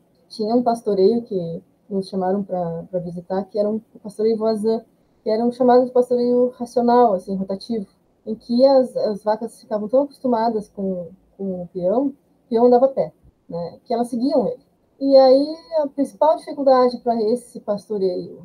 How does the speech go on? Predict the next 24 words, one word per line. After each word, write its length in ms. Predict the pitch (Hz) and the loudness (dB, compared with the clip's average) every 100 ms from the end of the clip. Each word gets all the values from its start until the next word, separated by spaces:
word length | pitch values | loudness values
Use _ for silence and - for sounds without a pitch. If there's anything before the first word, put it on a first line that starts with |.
| _ _ | _ _
se 120 | 220 | -12
instalar 480 | 196 185 175 214 240 | -8 -6 -4 -2 -2
no 80 | |
Rio 140 | 202 190 | -4 -6
Grande 180 | 180 165 | -8 -12
do 80 | |
Sul, 340 | _ 220 247 247 | _ -10 -8 -8
principalmente 440 | 196 190 196 196 190 | -12 -10 -10 -8 -10
naquela 240 | 190 180 | -10 -10
região 300 | 175 170 202 | -8 -8 -6
ali 140 | 185 | -8
de 140 | 180 - | -12 -16
Bagé, 640 | 139 165 190 214 220 196 - | -16 -6 -4 -2 -4 -6 -10
fronteira, 560 | 175 - 208 247 190 - _ - | -14 -4 4 4 4 -4 _ -16
Uruguai, 580 | 175 175 190 254 262 - _ _ _ | -10 -6 -2 0 -2 -6 _ _ _
era 380 | 247 254 277 285 269 | 4 6 6 2 0
a 80 | 254 | 0
escassez 380 | 254 269 262 254 | 0 -2 0 0
de 80 | 254 | 0
mão 140 | 254 | 0
de 80 | 269 | 0
obra. 440 | 277 254 196 175 _ _ | 0 0 -4 -14 _ _
Porque 140 | - | 0
ninguém, 480 | 262 254 277 320 339 | 2 2 0 -2 -6